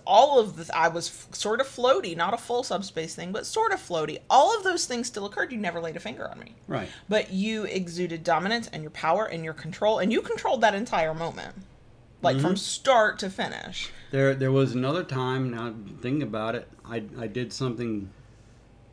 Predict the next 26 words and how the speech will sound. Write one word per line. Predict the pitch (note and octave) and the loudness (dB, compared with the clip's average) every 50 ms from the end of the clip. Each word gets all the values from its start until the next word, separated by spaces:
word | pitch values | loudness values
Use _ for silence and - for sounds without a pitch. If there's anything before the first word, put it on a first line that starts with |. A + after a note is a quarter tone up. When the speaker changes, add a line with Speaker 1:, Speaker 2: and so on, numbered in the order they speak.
| - - - - - - - - - - - - - - - - - - | -20 -20 -20 -20 -20 -20 -20 -20 -20 -20 -20 -20 -20 -20 -20 -20 -20 -20
Speaker 2:
close | - - C3+ F3+ G3+ G3 - | -8 -6 -4 -4 -4 -4 -8
to | - - | -12 -14
similar. | - - - A2 G#2 G#2+ G#2 A#2 C3+ C#3+ - - - - - - - - - - - - - - - - - - | -12 -10 -8 -8 -8 -6 -6 -6 -8 -10 -10 -16 -20 -20 -20 -20 -20 -20 -20 -20 -20 -20 -20 -20 -20 -20 -20 -16
Had | - A2+ A2 A2+ | -12 -12 -10 -10
you | A#2 | -10
come | - - B2+ A#2+ B2 | -8 -8 -6 -4 -2
into | B2+ C3 C#3 | -2 -2 -2
the | C3+ | -4
bedroom. | C#3 D3 F#2+ - - - G#2 F#2 E2+ - - - - - - - - - - - - - - - - - | -4 -6 -8 -8 -8 -10 -12 -12 -14 -16 -20 -20 -20 -20 -20 -20 -20 -20 -20 -20 -20 -20 -20 -20 -18 -16
Had | F#2 F#2+ | -12 -12
you | G#2+ A2 | -10 -8
get | A#2+ B2+ | -6 -6
undressed, | B2+ C3+ C3+ C3 D#3 F3 F#3 - C3 - - A2+ | -4 -4 -4 -4 -6 -8 -8 -10 -10 -12 -10 -8
lean | A2+ A2+ A#2 B2 C3 C3 | -6 -4 -2 -2 0 0
over | C3+ C#3+ C#3+ | 0 -2 -2
the | C3+ C3+ | -4 -6
bed. | D3+ - - D#3+ A2+ G2+ F#2+ - - - - - - - - - _ - - _ _ - - - _ - - - - - - _ _ | -8 -8 -8 -8 -8 -10 -14 -16 -20 -20 -20 -20 -20 -20 -20 -20 _ -20 -20 _ _ -20 -20 -20 _ -20 -20 -20 -20 -20 -20 _ _
There | - A2+ | -8 -8
were | A2 A2 | -8 -6
a | |
couple | - - C#3+ C3+ C#3+ C#3 | -6 -6 -6 -6 -6 -8
paddles | - - F3+ G#3+ G#3+ F#3 C#3 A#2 A2 A2+ | -8 -8 -8 -6 -4 -6 -6 -6 -4 -2
laying | A#2 A2+ A2+ G#2+ | -2 0 0 -2
on | G#2 G#2+ G#2 | -2 -4 -4
the | G2 | -4
bed. | F#2 G2+ G#2+ F#2 D#2+ D2+ | -6 -6 -6 -8 -8 -10